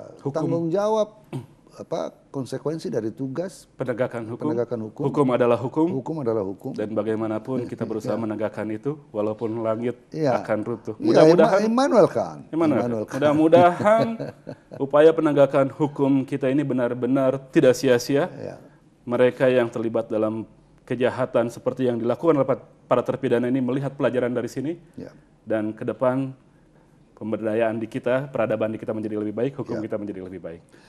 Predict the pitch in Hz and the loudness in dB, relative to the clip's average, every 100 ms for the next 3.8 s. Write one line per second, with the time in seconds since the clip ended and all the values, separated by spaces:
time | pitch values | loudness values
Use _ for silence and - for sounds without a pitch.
0 | - _ 101 110 131 135 147 147 127 107 | -20 _ -4 -2 0 2 2 0 -2 -4
1 | 104 95 95 78 69 65 73 80 82 101 | -6 -8 -8 -10 -14 -20 -18 -14 -8 -8
2 | - 87 - 87 85 80 - - _ _ | -8 -12 -10 -12 -12 -16 -18 -20 _ _
3 | - - 95 120 - - 147 | -20 -16 -14 -14 -16 -20 -20